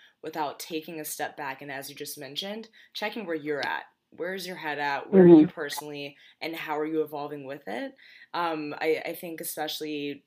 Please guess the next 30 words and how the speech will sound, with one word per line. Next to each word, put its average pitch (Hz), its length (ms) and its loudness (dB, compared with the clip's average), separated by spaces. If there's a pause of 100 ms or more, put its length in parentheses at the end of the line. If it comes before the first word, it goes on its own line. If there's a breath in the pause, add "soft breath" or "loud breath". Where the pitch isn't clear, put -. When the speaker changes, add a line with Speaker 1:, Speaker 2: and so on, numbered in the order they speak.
(140)
Speaker 1:
growing 160 300 -4
up 160 160 -8
as 151 80 -14
a 151 60 -10
student 151 440 -10
athlete, 180 580 -10
you're 151 300 -4 (340 soft breath)
used 240 300 -6
to 185 80 -10
take, - 380 -8
you're, 196 160 -6 (140)
you're 233 140 -6
used 269 180 -8
to 320 40 -8
being 285 180 -4
able 277 120 -6
to 233 80 -8
do 254 160 -4
it 180 80 0
all, - 360 -8 (200)
right? 180 400 -4
But 156 280 0
at 170 160 4
a 196 40 10
Speaker 2:
Yeah. - 20 10
Speaker 1:
cer-, 165 340 10
<laughs> 302 340 12
Speaker 2:
<laughs> - 0 -
Yeah. 311 360 8 (280)
Speaker 1:
yeah, 349 320 12